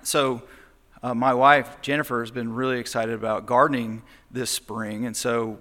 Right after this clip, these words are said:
we made some flower beds, and we planted a bunch of different kinds of plants and everything, and one of which was sugar snap peas. And so, so we, we had to get all the dirt ready, right?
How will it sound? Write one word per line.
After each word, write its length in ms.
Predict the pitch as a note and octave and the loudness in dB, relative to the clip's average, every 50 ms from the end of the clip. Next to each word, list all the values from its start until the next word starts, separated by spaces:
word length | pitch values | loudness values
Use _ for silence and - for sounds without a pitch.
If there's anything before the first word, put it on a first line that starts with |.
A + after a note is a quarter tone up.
| - | -8
we 100 | A#2 B2+ | -6 -2
made 220 | C3 C#3 C#3 B2+ - | 0 0 0 -2 -4
some 120 | C3 - | -8 -8
flower 340 | - D3+ D3 D3 D3 D3 C3+ | 2 6 8 10 10 8 6
beds, 540 | C#3+ D3 C#3+ C#3+ C#3 C#3+ C#3 C3+ - - - - - - - _ _ | 6 4 6 6 4 4 2 -2 -6 -12 -16 -18 -20 -20 -20 _ _
and 140 | - B2+ B2+ | -6 -4 -2
we 100 | B2 B2 | -2 -4
planted 400 | - - C#3+ C3+ C3+ C#3 C3+ C3 | -4 0 2 2 4 4 4 2
a 60 | B2 | 2
bunch 200 | A2+ B2+ C3 - | 2 0 0 -2
of 120 | - B2 A2 | -4 -4 -4
different 280 | B2+ B2 - C3 A#2+ | -4 -4 -4 -6 -8
kinds 260 | - C3+ B2+ B2+ B2 B2+ | -2 -2 -2 0 0 -4
of 120 | B2 A2 - - _ - - _ _ _ _ _ _ | -6 -10 -12 -18 _ -20 -20 _ _ _ _ _ _
plants 460 | - - D#3 D3 D3 D3 D3 C#3+ - | -6 -2 0 2 2 2 0 -2 -2
and 80 | D#3 C#3 | 0 0
everything, 640 | C#3 C#3+ C#3+ C#3 - D3 C#3+ C#3 C#3 C#3 C#3 C3+ - - - - - - | 0 0 0 -2 -2 -2 0 0 0 -2 -4 -6 -10 -14 -14 -14 -8 -6
and 160 | B2+ B2+ B2+ | -6 -2 0
one 120 | D#3 F#3+ | 0 0
of 120 | G3 B2+ A2+ | 0 0 0
which 240 | B2 A#2+ - - | -4 -4 -4 -6
was 200 | A#2 A#2 G#2+ G2+ | -6 -6 -6 -6
sugar 360 | - - - - - A#3+ - D3+ | -6 -6 -4 -4 -2 -2 -2 -4
snap 340 | - - B2 G2+ - - | -6 -4 -6 -6 -6 -8
peas. 520 | - B2 A2+ G#2+ G#2+ G#2+ A2 A#2 - - - _ _ - - - - - - _ _ _ _ | -10 -10 -10 -8 -8 -8 -10 -10 -12 -14 -16 _ _ -20 -20 -20 -20 -20 -20 _ _ _ _
And 280 | - C#3 D3 C3 C3 C3 | 0 2 2 2 2 0
so, 500 | - - D3 C#3 C3+ C3 B2+ B2 A2+ G#2+ G2 - - _ _ _ _ _ _ _ _ _ _ _ _ _ _ _ _ _ _ _ _ _ | -2 2 4 6 6 6 4 2 -2 -6 -10 -16 -20 _ _ _ _ _ _ _ _ _ _ _ _ _ _ _ _ _ _ _ _ _
so 240 | - - F3 E3+ D3+ | -10 -2 0 0 0
we, 360 | C3+ C#3+ D#3 D#3 D3+ D3 - - - _ - | 0 0 -2 -2 -2 -4 -8 -12 -20 _ -8
we 100 | D#3+ D3 | -6 -2
had 180 | D#3+ F#3+ - | 0 0 0
to 60 | - F#3 | 2 2
get 360 | D#3+ D#3+ D3+ - - - - | 2 2 2 0 -6 -6 0
all 160 | D3 D3+ D#3 | 2 2 2
the 80 | D3+ B2 | 2 0
dirt 280 | G#2+ C#3 E3 F3+ - | 0 2 2 2 0
ready, 300 | A#2+ A#2+ G#2+ G2+ G#2 G2+ | -2 -4 -6 -6 -8 -6
right? 300 | A2 A#2+ B2 C#3+ - - | -4 -2 -2 -2 -2 -6